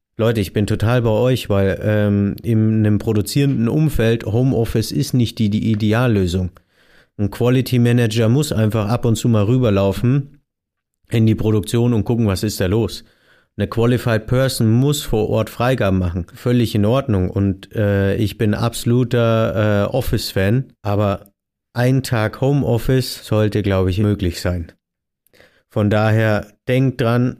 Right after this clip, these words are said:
flexibles Arbeiten, Homeoffice, moderne Strukturen, das ist das, was heute gefordert wird und macht euch dazu Gedanken, weil das ist das,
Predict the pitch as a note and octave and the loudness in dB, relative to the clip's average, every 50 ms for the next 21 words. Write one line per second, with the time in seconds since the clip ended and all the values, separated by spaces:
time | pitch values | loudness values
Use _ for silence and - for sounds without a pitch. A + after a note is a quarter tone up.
0 | - _ - - B2 A#2 A#2 - E3 E3+ E3 D#3 D#3 D3 - - A#2 A#2+ B2 B2+ | -16 _ -6 -4 -2 -2 -2 -2 -2 -2 0 0 0 0 -2 -2 -2 0 0 2
1 | C3 B2+ B2 B2 A#2+ A#2+ A#2 G#2+ A#2 C#3+ D3 D3 C#3 C3+ A#2+ - - B2+ A#2 - | 2 2 0 0 0 0 0 2 2 2 2 2 2 0 -2 -2 -2 -2 -2 0
2 | - A2+ A2 G#2 B2 A#2+ C3 C3+ C3+ A#2+ - - A#2+ G#2+ - - - B2+ B2+ C#3 | 0 0 0 2 2 0 2 2 0 0 -2 -2 -4 -4 -4 -2 -2 0 2 2
3 | C3+ C#3 C3+ C3 - - _ _ _ _ _ _ _ _ _ - A#2+ A#2 A#2 - | 2 2 0 -2 -6 -12 _ _ _ _ _ _ _ _ _ -4 -2 -2 -2 -2
4 | B2+ A2 - - - A#2+ A#2 - - A#2 A2 G#2 - - A2+ A2+ G#2+ G#2+ G2 G#2 | -2 -4 -4 -2 -2 -2 -2 -2 -2 -2 -2 -2 0 0 0 0 0 0 -2 -2
5 | F#2+ - - B2 C3 C#3 D3 C#3 B2 B2 C3 C#3+ D3+ D3 D3 - - - - - | -2 -2 -2 0 0 0 0 0 0 0 0 0 0 -2 -4 -10 -16 -14 -8 -4
6 | G2+ G#2 G#2+ A#2 A#2 - - A2+ A2 G2+ - - A2 G#2 - - - G#2 - F#2+ | -2 -2 -2 -2 -2 -4 -2 -2 -2 -2 -2 -2 -4 -4 -4 -6 -8 -4 -4 -2
7 | G#2+ G#2+ A2+ A#2+ C3+ - B2+ B2+ C3 C3 B2 - _ _ _ _ _ _ _ _ | -2 0 0 0 -2 -2 0 0 0 0 -2 -6 _ _ _ _ _ _ _ _
8 | - G2+ G2+ F#2+ A2+ A2+ G#2+ - A#2+ G#2 - - A2 A2+ A#2 - - - - | -2 -2 0 0 0 0 0 0 -2 -4 -2 -2 -2 -2 -2 -4 -6 -14 -16